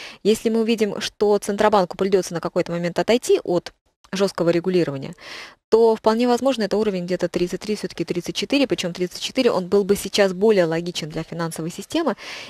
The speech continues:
Именно на этом уровне <coughs> система уже могла бы стабилизироваться. То есть, да, какое-то паническое, может быть, движение было бы, но система могла бы стабилизироваться, пришел бы сп-,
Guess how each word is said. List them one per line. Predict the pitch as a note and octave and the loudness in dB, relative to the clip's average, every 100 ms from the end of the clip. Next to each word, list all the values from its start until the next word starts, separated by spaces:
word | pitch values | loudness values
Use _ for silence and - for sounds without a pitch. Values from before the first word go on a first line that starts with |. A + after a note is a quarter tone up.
| - | -4
Именно | F3+ F#3+ | 0 2
на | G3+ G#3 | 4 4
этом | G3+ A#3 | 4 4
уровне | C#4+ G#3+ | 4 4
<coughs> | F3+ - - - - - _ _ _ _ - - | 2 0 -6 -10 -20 -20 _ _ _ _ -20 -8
система | A3+ A#3+ G#3+ | 0 2 2
уже | G3 F#3+ | 2 4
могла | F#3 G3+ | 6 6
бы | F#3 | 4
стабилизироваться. | F3 E3 F3 F3+ E3+ - - - | 0 0 0 4 2 2 -6 -8
То | D#3+ | -2
есть, | E3 | 2
да, | D3 | 2
какое-то | - D#3 D3+ | 0 -6 -4
паническое, | E3+ E3+ D#3 D#3 C#3+ | -4 -4 -6 -10 -10
может | C#3 D3+ | -10 -10
быть, | D3 | -4
движение | D#3+ D#3+ D3+ G#3+ | -4 -2 -4 -2
было | E4 B3 | 2 2
бы, | E3+ | 0
но | E3 E3+ - - | -6 -8 -12 -18
система | - G#3+ G3+ | -4 0 0
могла | F#3 F#3 | 2 0
бы | |
стабилизироваться, | F3+ E3+ F#3 G#3+ B3 G3 | 0 -2 0 2 0 -2
пришел | E3+ - F3 | -8 -2 -2
бы | |
сп-, | D#3+ | -2